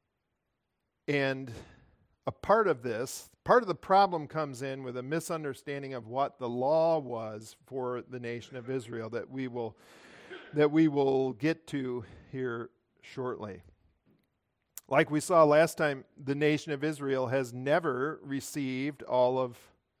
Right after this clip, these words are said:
the land. That's because they haven't believed in the one who died so that they could have the land. That's Jesus Christ, of course. They haven't trusted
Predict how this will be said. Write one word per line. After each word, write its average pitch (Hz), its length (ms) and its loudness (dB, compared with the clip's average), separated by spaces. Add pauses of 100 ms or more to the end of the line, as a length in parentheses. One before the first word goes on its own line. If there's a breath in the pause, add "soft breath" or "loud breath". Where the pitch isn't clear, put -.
the 131 120 -4
land. 107 500 -4 (1700 soft breath)
That's 139 320 4
because 127 720 -4 (440)
they 107 140 -4
haven't 123 360 -6
believed 131 640 -4 (160)
in 135 160 -10
the 123 80 -12
one 139 300 -6
who 127 160 -8
died 131 580 2
so - 140 -12
that 131 200 -8
they 135 140 -4
could 147 380 -6 (140)
have 175 440 0 (460)
the 123 120 -6
land. 104 520 -8 (1120 soft breath)
That's 123 240 -4
Jesus 113 440 -8
Christ, 147 460 0
of 113 140 -12
course. 101 300 -8
They 120 160 -4
haven't 117 420 -6
trusted 170 760 -2